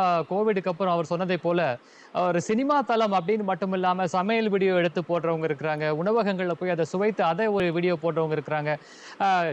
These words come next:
ஜேர்னலிசமுமே கூட நீங்க ஒரு பத்திரிகையாளரா இருந்து பார்த்திருப்பீங்க. நம்ம ஒரு ட்ரெடிஷனல் ஜேர்னலிசம் மட்டும் இல்லாம இன்னைக்கு மொபைல் மூலமாக, சோஷியல் பிளாட்ஃபார்ம்ஸ் மூலமாக ஜேர்னலிசம் பெரிய அளவுல, அஹ், வந்திருக்குது. அந்த மாற்றங்கள் நீங்க எப்படி பாக்குறீங்க? அது குறித்து உங்களை பார்வை.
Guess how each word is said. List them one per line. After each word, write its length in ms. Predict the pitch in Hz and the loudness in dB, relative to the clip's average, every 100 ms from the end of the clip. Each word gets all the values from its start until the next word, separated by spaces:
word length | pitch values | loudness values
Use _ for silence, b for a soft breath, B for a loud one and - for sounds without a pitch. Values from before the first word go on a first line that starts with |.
| 131 | -2
ஜேர்னலிசமுமே 920 | 160 277 311 294 220 247 233 240 226 | 0 2 2 0 0 0 0 0 0
கூட 340 | 214 214 175 | 0 0 2
நீங்க 420 | 143 170 170 160 160 | 0 -2 -2 0 2
ஒரு 160 | 160 | 0
பத்திரிகையாளரா 640 | 180 180 208 202 190 185 175 | -2 -2 0 0 0 2 0
இருந்து 200 | 170 165 | -2 0
பார்த்திருப்பீங்க. 560 | 170 175 156 151 147 143 113 | 0 0 -4 -4 -2 -2 -2
நம்ம 200 | 151 156 156 147 139 135 135 | -4 -2 0 2 0 0 0
ஒரு 180 | 156 143 | 0 0
ட்ரெடிஷனல் 560 | 185 214 262 254 233 | -2 -2 -2 0 -2
ஜேர்னலிசம் 500 | 165 208 202 196 190 | 0 -2 -2 -2 -2
மட்டும் 260 | 170 170 202 | -2 0 0
இல்லாம 260 | 170 165 175 135 B B B | 2 0 0 -4 B B B
இன்னைக்கு 260 | 170 185 180 | -2 0 0
மொபைல் 340 | 175 208 277 | 2 2 2
மூலமாக, 500 | 226 226 202 190 196 | 2 0 2 0 0
சோஷியல் 500 | 214 220 240 269 226 190 175 151 | 0 0 2 0 2 2 0 -4
பிளாட்ஃபார்ம்ஸ் 520 | 190 196 190 208 175 | -2 0 0 -2 -2
மூலமாக 520 | 180 180 170 165 196 | -6 -4 0 0 0
ஜேர்னலிசம் 520 | 175 190 208 185 190 185 | 0 0 0 0 -2 0
பெரிய 240 | 196 226 | 0 2
அளவுல, 300 | 202 196 190 156 120 B B B | 2 2 0 -2 -4 B B B
அஹ், 200 | 151 147 | 0 0
வந்திருக்குது. 440 | 165 175 160 175 | 0 -2 -2 0
அந்த 240 | 240 190 220 | 0 0 0
மாற்றங்கள் 460 | 208 240 262 240 | 0 0 0 0
நீங்க 180 | 190 165 | 0 0
எப்படி 260 | 151 151 151 | 0 -2 -2
பாக்குறீங்க? 340 | 147 135 131 | -2 -2 -4
அது 160 | 135 135 | -4 -2
குறித்து 260 | 143 139 | -2 -2
உங்களை 180 | 131 113 | -4 -2
பார்வை. 260 | 120 110 | -4 -4